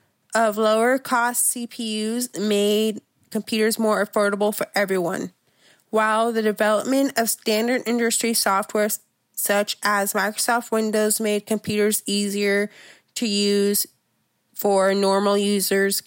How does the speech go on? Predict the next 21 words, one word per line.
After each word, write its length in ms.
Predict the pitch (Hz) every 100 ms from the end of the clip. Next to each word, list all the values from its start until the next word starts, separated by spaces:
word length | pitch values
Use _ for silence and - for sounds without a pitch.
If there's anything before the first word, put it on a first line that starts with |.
| -
applications. 800 | 170 185 - - - - - - _ _ _ _ _ _
How 400 | - - 262 277
did 300 | 277 277 262
the 240 | 262 254 240
hacking 580 | 220 233 233 - 240 -
ethic 480 | 202 214 220 202 202
begin 540 | 226 202 208 196 202 208
to 120 | 214
take 520 | - 226 208 190 - _
shape 460 | - - 202 208 -
and 160 | 196 185
why? 300 | 180 170 160 - - - -
Ethical 420 | 240 277 285 311
hacking 480 | 262 254 - 254 254
differs 520 | 233 208 233 240 240
from 480 | - 220 214 214 190 - _ -
unethical 720 | 208 - 202 202 208 226 208
hacking 420 | 202 185 - 202
in 460 | 185 202 196 196 202
that 260 | 185 -
is 540 | - 196 190 190 185